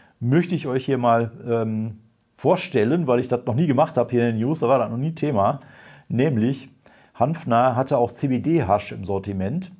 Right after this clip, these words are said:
Also nicht nur Blüten, sondern auch Haschisch, das aus T-H-C-armen, aber C-B-D-reichen Blüten produziert worden ist. Damit kann man sich genauso wenig berauschen, ja, aber das ist trotzdem ein wichtiger Unterschied.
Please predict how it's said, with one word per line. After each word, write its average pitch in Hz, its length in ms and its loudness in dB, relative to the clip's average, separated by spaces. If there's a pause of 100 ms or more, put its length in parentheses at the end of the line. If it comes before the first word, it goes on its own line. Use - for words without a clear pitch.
Also 104 180 0
nicht 123 180 -4
nur 107 120 -2
Blüten, 160 440 0
sondern 113 300 0
auch 98 160 -8
Haschisch, 131 400 -4
das 113 220 -8
aus 98 300 -8
T-H-C-armen, 131 1040 -2
aber 92 200 -8
C-B-D-reichen 113 1200 -4 (240)
Blüten 139 560 0 (260)
produziert 123 440 -4
worden 156 220 0
ist. 139 300 -6 (1700)
Damit 123 220 2
kann 131 60 2
man 135 100 4
sich - 80 -8
genauso 143 400 2
wenig 143 240 0
berauschen, 190 640 0
ja, 139 220 2
aber 135 180 2
das 139 120 -2
ist - 20 -16
trotzdem 139 320 -2
ein 123 80 -8
wichtiger 175 320 0
Unterschied. 110 520 -6